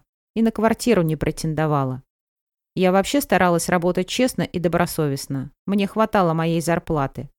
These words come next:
Теперь хватать не будет. И если бы мне предложили снова прожить последние годы, я придумала бы, как сделать деньги. Либо стала бы любовницей Стрекавина, либо получила бы запасные ключи от его квартиры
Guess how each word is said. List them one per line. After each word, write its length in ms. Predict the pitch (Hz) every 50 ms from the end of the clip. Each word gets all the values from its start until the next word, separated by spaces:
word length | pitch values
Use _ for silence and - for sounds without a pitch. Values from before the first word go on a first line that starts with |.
| _ _ _ _ _ _ _ _ _ _ _ _
Теперь 340 | - 208 - - 175 196 -
хватать 500 | - - 247 233 208 - - 180 190 -
не 100 | 220 196
будет. 360 | 175 139 156 156 135 156 143 - _ _ _ _ _ _ _ _ _ _ _ _ _ _ _ _ _ _
И 80 | - 196
если 320 | 190 214 240 - - 240
бы 120 | 196 233
мне 180 | 226 226 233 226
предложили 580 | - - 220 196 220 220 226 202 247 247 233 247
снова 380 | - - 240 247 208 156 156
прожить 420 | - - 175 185 180 190 202 - -
последние 540 | 185 180 - - 190 196 170 185 185 185
годы, 440 | 180 185 254 269 233 175 165 156 156 - -
я 200 | - 175 196 202
придумала 540 | - - 262 240 214 247 196 175 160 156 143
бы, 100 | 151 147
как 200 | - 175 156 147
сделать 380 | 139 - 175 165 160 160 147
деньги. 440 | 147 151 156 139 131 123 123 123 - _ _ _ _ _ _ _ _ _ _ _ _ _ _ _ _ _ _ _ _
Либо 260 | 226 240 277 214 226
стала 340 | 220 - - 208 202 185 175
бы 100 | 160 175
любовницей 540 | 170 156 151 175 180 160 170 156 - 160 156
Стрекавина, 760 | - - 180 185 - - 240 233 226 220 202 190 185 175 - -
либо 280 | - 196 220 190 185 185
получила 500 | - - 180 175 175 - - 185 175 165
бы 100 | 156 165
запасные 480 | 143 165 - 175 170 - - 175 165
ключи 380 | 151 - 165 165 165 - - 208
от 160 | 190 - -
его 140 | 180 175 170
квартиры 760 | 170 - 165 170 165 - - - 175 165 156 151 147 156 160